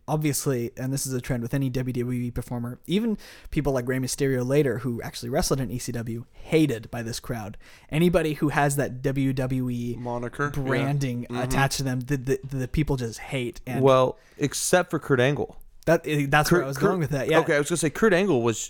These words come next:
Speaker 3: cheered
Speaker 1: Yeah,
Speaker 3: heavily
Speaker 1: Kurt
Speaker 3: here.
Speaker 1: Angle was over with this E C W
Speaker 3: But
Speaker 1: crowd.
Speaker 3: I think Kurt Angle took in those three letters and made them his own.
Speaker 2: Oh,
Speaker 1: For,
Speaker 2: yeah.
Speaker 1: for as, as little involvement as he had with the, the E C W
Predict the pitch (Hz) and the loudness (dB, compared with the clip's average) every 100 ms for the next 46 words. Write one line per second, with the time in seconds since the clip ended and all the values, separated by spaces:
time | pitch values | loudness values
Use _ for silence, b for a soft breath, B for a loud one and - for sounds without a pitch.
0 | - - - 190 196 123 143 165 180 156 | -8 -6 -2 4 6 6 6 6 6 2
1 | 120 202 165 160 214 180 98 135 123 - | 2 2 4 2 4 4 2 0 -2 -4
2 | - 151 160 147 143 127 113 127 139 127 | 2 6 6 6 0 -2 -8 -4 -4 -2
3 | - 139 131 127 123 139 135 107 - 180 | -2 -2 0 -2 2 4 4 2 0 2
4 | - - - 160 143 147 127 - - 139 | 2 0 4 6 6 4 0 0 0 0
5 | - 127 120 117 120 - 127 117 - 131 | -2 -2 0 -2 -6 -2 0 0 0 0
6 | 117 117 113 110 110 117 113 113 113 110 | 2 4 2 0 -4 -4 0 0 0 -2
7 | 107 110 110 - - - - b b b | -4 -6 -6 -14 -20 -20 -20 b b b
8 | 165 202 196 - 139 - 196 185 170 - | 4 6 4 0 -4 2 4 4 4 4
9 | 156 151 160 175 160 - 147 147 131 139 | 4 6 6 6 4 -2 -2 0 0 0
10 | 143 139 135 127 135 139 - - 131 - | 2 0 -2 0 0 0 -4 -6 -4 -2
11 | 139 131 131 131 123 123 120 | -2 -4 -4 -2 -2 -4 -6